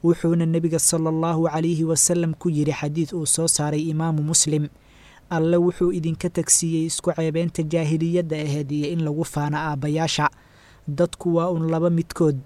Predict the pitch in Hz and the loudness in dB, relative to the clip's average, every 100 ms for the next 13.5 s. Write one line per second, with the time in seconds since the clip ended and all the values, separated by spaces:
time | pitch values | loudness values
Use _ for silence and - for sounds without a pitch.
0 | - - - 160 190 180 170 165 160 175 | -14 -20 -4 2 2 2 0 0 0 -2
1 | 165 147 147 151 151 147 160 160 151 151 | 0 0 -2 -2 -2 -2 -2 0 0 -2
2 | 156 156 165 147 151 151 - - - - | -2 0 0 0 2 0 -4 -18 -20 -10
3 | 156 165 - 180 175 170 165 156 160 175 | 0 0 0 -2 2 2 2 2 0 0
4 | - 170 180 170 151 147 - _ _ - | -2 -2 0 0 2 0 -4 _ _ -4
5 | 165 170 170 170 165 165 - 160 165 175 | 0 2 2 2 0 0 0 0 0 0
6 | 180 139 139 151 147 147 165 151 - - | -2 -2 -2 -2 -2 2 2 0 -10 -20
7 | - - - - - 175 175 - 202 165 | -20 -20 -20 -20 -4 0 2 4 2 -2
8 | 160 - 180 165 156 - 165 156 - - | 0 2 4 4 4 4 4 2 -4 -20
9 | _ 170 165 190 170 165 156 151 151 139 | _ 0 4 4 4 2 2 2 0 0
10 | - 175 151 - _ _ 170 165 160 196 | 2 2 2 -2 _ _ -2 0 2 2
11 | 165 160 156 151 147 170 170 - - - | 4 2 2 2 2 4 2 0 -18 -20
12 | _ 175 185 185 165 147 151 139 220 180 | _ -2 0 2 2 2 0 0 -2 0
13 | 151 151 151 156 | 0 2 2 0